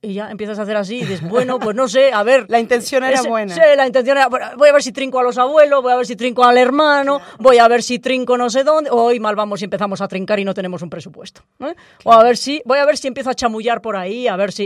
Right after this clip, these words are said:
Speaker 1: ¿eh?
Speaker 2: Tenemos un filósofo de la música popular mexicana, Chava Flores, que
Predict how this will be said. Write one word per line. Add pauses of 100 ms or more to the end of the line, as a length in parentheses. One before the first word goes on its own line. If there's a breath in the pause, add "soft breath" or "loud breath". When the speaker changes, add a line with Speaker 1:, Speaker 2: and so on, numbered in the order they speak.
Speaker 1:
¿eh? (240 soft breath)
Speaker 2:
Tenemos
un
filósofo
de
la
música
popular
mexicana,
Chava
Flores,
que